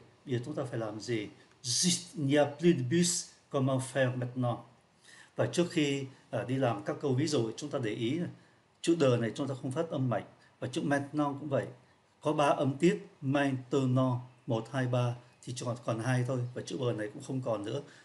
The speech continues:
"Zut, il n'y a plus de bus. Zut, il n'y a plus de bus." Chúng ta không có cần nói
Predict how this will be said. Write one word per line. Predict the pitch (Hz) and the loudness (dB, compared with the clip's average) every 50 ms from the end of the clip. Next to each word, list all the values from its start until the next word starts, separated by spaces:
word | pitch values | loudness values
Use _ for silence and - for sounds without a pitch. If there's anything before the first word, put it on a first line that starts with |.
| _ _ _ | _ _ _
"Zut, | 127 120 - - 165 175 - - - - _ - | -4 -2 0 2 0 0 -2 -4 -14 -18 _ -4
il | 139 135 | 0 4
n'y | 135 | 4
a | 135 135 | 6 4
plus | 131 127 - 143 151 135 | 4 0 0 2 2 2
de | 113 127 123 135 | 2 0 0 0
bus. | 143 143 - - - - - - - _ _ _ _ _ _ | 2 2 0 -2 -2 -6 -12 -18 -20 _ _ _ _ _ _
Zut, | 127 123 - 127 175 175 180 - - - | -4 -2 2 4 4 2 2 0 -4 -2
il | 156 139 | 0 2
n'y | 135 | 2
a | 131 123 - - | 2 2 0 2
plus | 156 151 135 | 2 2 2
de | 123 113 127 156 | 2 0 0 0
bus." | 170 - - - - - - _ _ _ - _ _ _ _ _ _ _ | 0 0 -2 -4 -8 -10 -18 _ _ _ -20 _ _ _ _ _ _ _
Chúng | - 139 139 | -8 -2 -2
ta | 143 | -2
không | 123 - 131 131 127 | -4 -2 -4 -2 -2
có | - - - | -2 -2 -4
cần | 139 107 104 101 95 | -4 -4 -4 -6 -6
nói | 101 104 113 131 | -6 -4 -4 -6